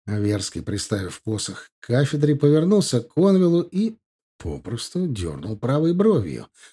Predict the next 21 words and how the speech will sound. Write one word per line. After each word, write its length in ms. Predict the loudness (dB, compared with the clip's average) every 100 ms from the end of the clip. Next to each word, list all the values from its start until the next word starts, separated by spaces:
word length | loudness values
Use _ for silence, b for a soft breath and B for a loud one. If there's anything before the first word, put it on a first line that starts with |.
| _ -14
Профессор, 560 | -12 -10 -8 -6 -6 -4
явно 320 | -2 -2 -4
несколько 460 | -6 -8 -10 -10
мгновений 560 | -6 0 4 4 4 0
боровшийся 760 | -2 2 2 2 -4 -8 -8
с 60 | -2
не 120 | -2
самыми 460 | 0 0 2 0 0
тёплыми 580 | 0 0 0 -2 0 2
эмоциями, 760 | 4 2 2 0 2 0 -2 B B B -2
натянул 440 | 2 4 6 6
на 80 | 4
лицо 360 | 2 0 0 2
приторную 600 | 2 0 -2 -6 -6 0
улыбку 420 | 4 4 4 0
и 60 |
подошёл 480 | 0 -4 -6 0 0
к 40 | 0
гранд-магистру. 1120 | -4 -6 -6 -4 -4 -4 -8 -8 -10 -12 -14 _ _ _ _ _ _ _ -18 -16
Спящие 840 | -14 -12 -10 -8 -6 -6 -6 -6
духи! 520 | -6 -6 -8 -10 -16